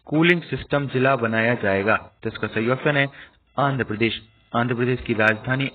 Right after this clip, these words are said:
अमरावती को देश का पहला कूलिंग सिस्टम जिला बनाया जाएगा। इसमें बीस हजार रेफ्रिजरेशन टन की कूलिंग क्षमता का विकास किया जाएगा, जिससे कार्बन की कमी होगी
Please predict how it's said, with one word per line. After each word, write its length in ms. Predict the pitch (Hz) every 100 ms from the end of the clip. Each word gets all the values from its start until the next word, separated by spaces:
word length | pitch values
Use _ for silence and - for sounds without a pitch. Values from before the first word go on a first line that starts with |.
| 117
अमरावती 560 | 110 104 104 110 160
को 300 | 156 135 139 - - -
देश 380 | 113 117 160 180
का 180 | - 160
पहला 440 | 139 127 127 - - - -
कूलिंग 380 | 151 170 180
सिस्टम 420 | 165 131 - 151 135
जिला 260 | 123 127
बनाया 280 | 120 110 104
जाएगा। 500 | 104 104 107 98 - -
इसमें 360 | 131 - 151 156 - - -
बीस 480 | 110 101 139 175 170
हजार 420 | 139 123 120 92 - _ -
रेफ्रिजरेशन 840 | 113 123 120 120 117 117 120 151 151 - _ _ -
टन 200 | 151 165
की 200 | 170 170
कूलिंग 420 | - 139 151 151
क्षमता 360 | - 123 120
का 160 | 117 117
विकास 400 | 113 120 113 110
किया 180 | - 107
जाएगा, 400 | 123 143 143 143 139 _ _ _ -
जिससे 340 | 135 160 - 131 - - _ -
कार्बन 360 | 147 160 165 170
की 260 | 156 - -
कमी 240 | 110 113 139
होगी 340 | 151 156 165